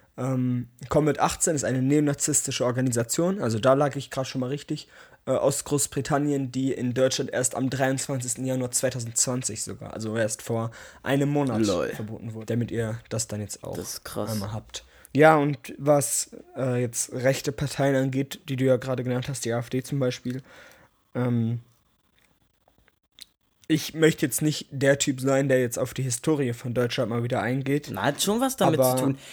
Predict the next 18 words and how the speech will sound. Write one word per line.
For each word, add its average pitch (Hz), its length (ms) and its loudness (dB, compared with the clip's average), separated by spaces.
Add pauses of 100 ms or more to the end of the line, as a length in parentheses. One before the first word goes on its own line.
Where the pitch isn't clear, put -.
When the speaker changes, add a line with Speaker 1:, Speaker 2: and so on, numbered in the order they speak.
(140)
Speaker 2:
Das - 280 2
Gutgläubige. 151 1200 8
Speaker 1:
Wir 151 120 4
sind 185 220 2
halt 190 260 6
ein 170 200 2
Land, 190 640 4
wir 156 180 2
sind 180 160 2
halt 180 140 6
ein 165 160 2
Land, 165 320 4
das 160 100 -2
vorsichtig 165 680 4
sein 147 320 4
muss, 151 420 0
was 139 480 0
die 131 640 -2